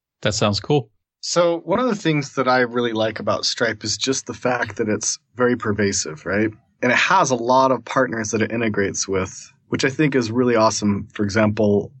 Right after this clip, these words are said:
Speaker 2: I was, I've done some stuff with, uh, conferences, and Tito has a very natural, nice integration with Stripe. Are you aware of, like, other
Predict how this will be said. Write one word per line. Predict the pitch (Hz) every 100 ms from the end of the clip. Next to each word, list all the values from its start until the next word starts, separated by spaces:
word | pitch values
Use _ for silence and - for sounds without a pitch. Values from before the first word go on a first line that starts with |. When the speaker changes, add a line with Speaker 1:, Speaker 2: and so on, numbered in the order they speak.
| _
Speaker 2:
I | - 107
was, | 104 101 - -
I've | 107
done | 110
some | 107 107
stuff | 104 110 104 -
with, | 87 - - -
uh, | 104 90
conferences, | 87 95 90 90 - 92 90 -
and | 98 90 85
Tito | - 127 101 92 - _ _ _ _
has | 104 104
a |
very | 98 104
natural, | 98 98 101 - 98 92 85 -
nice | - 95 -
integration | 92 87 92 92 95
with | 90
Stripe. | - - 92 90 - - - - -
Are | 110
you | 156
aware | 170 127 117 120
of, | 107 92 104
like, | 101 101 -
other | - 110 113 110 107 104